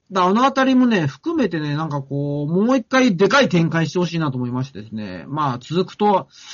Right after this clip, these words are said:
第二期あると思うんですけど、まあ、期待したい感じの、すごい確かにいいアニメでした。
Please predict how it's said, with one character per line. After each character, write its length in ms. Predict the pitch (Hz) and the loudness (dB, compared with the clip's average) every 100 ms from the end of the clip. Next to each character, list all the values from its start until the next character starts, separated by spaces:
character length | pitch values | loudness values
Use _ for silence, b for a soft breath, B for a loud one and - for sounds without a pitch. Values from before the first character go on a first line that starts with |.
| 180 | -8
第 240 | - 240 220 | 0 2 4
二 140 | 247 | 4
期 80 | 240 | 4
あ 80 | 247 | 2
る 80 | 220 | 2
と 80 | |
思 140 | 226 339 | 2 4
う 20 | |
ん 40 | |
で 60 | 330 | 4
す 60 | 277 | 2
け 60 | |
ど、 60 | 254 | 2
ま 100 | 220 | 0
あ、 20 | |
期 120 | - | 0
待 140 | 202 180 | 0 0
し 80 | |
た 80 | 185 | 0
い 40 | 170 | 0
感 180 | 165 | 0
じ 100 | 143 | 0
の、 260 | 151 143 - - | 0 -2 -4 -10
す 140 | 135 | -8
ご 60 | 127 | -2
い 20 | |
確 180 | 135 - | -2 -2
か 80 | |
に 140 | 113 131 | -4 -4
い 20 | |
い 40 | 123 | -4
ア 20 | |
ニ 80 | 113 | -4
メ 100 | 107 | -8
で 80 | 104 | -12
し 100 | - | -16
た。 180 | 73 | -18